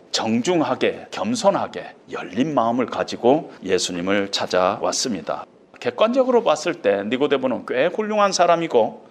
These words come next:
연세는 드셨지만은 깨인 분이시에요. 예수님께서 뜬금없이 이렇게 얘기합니다. "진실로, 진실로 내게 이르노니 사람이 거듭나지 아니하면 하나님 나라를 볼 수 없느니라."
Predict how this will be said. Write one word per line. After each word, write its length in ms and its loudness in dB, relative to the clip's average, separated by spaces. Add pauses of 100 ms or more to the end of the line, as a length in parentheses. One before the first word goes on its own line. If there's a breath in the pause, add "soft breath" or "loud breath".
연세는 540 2
드셨지만은 920 -2
깨인 320 -2
분이시에요. 680 -8 (720)
예수님께서 800 0
뜬금없이 840 0
이렇게 460 2
얘기합니다. 460 -4
"진실로, 720 2
진실로 480 0
내게 320 4
이르노니 760 -2
사람이 640 2
거듭나지 720 0 (120)
아니하면 600 0
하나님 540 0
나라를 540 2 (120)
볼 160 -4
수 160 0
없느니라." 800 -4